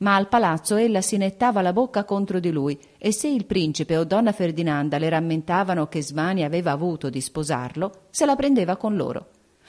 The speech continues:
"Perché non mi apriste gli occhi? Che ne sapevo? Toccava a voi altri avvertirmi."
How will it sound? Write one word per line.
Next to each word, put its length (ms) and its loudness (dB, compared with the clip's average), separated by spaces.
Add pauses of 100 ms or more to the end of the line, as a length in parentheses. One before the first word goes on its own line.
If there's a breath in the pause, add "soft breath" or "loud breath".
(100)
"Perché 360 4
non 140 6
mi 80 4
apriste 420 0
gli 120 2
occhi? 380 2 (180 loud breath)
Che 140 2
ne 140 6
sapevo? 640 0 (200)
Toccava 420 4
a 40 8
voi 220 2
altri 320 2
avvertirmi." 720 -2